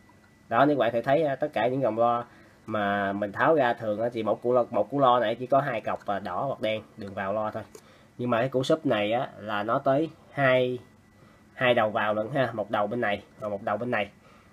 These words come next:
Có nghĩa là khi chúng ta đánh cái tín hiệu mà trái phải các bạn ha, đánh tín hiệu mà, mà nhạc của chúng ta left right á, trái phải á, thì cái tiếng bass nó đều dồn vô cái lo này các bạn, dồn vô đây và dồn vô đây.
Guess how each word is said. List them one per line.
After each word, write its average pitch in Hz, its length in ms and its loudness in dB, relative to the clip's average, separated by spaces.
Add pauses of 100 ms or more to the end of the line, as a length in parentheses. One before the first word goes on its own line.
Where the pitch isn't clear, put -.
Có 147 80 2
nghĩa 127 120 8
là 127 80 6
khi 131 320 -2
chúng 143 100 0
ta 135 120 4
đánh 139 240 2
cái 160 80 0
tín 160 140 2
hiệu 110 200 -2
mà 113 180 0
trái 135 300 2
phải 104 260 -2
các 156 80 2
bạn 113 160 -2 (100)
ha, 123 140 -4
đánh 131 180 -2
tín 151 140 -8
hiệu 107 140 -4
mà, 110 120 -2 (520)
mà 113 160 -2
nhạc 110 260 -2
của 139 60 -6
chúng 139 140 -4
ta 120 260 2
left 135 100 4
right 123 380 2
á, 139 140 -4
trái 143 160 2
phải 107 260 0
á, 156 80 0 (180)
thì 107 160 -10
cái 127 80 -4
tiếng 147 180 2
bass 139 220 4 (500)
nó 156 100 4
đều 113 160 2
dồn 110 320 0
vô 120 220 6 (280)
cái 139 100 2
lo 117 160 6
này 104 180 -2 (200)
các 127 60 -4
bạn, 107 180 -2
dồn 104 240 -4
vô 110 60 -4
đây 110 140 -2 (100)
và 98 80 -10
dồn 101 220 -8
vô 110 100 -12
đây. 110 120 -4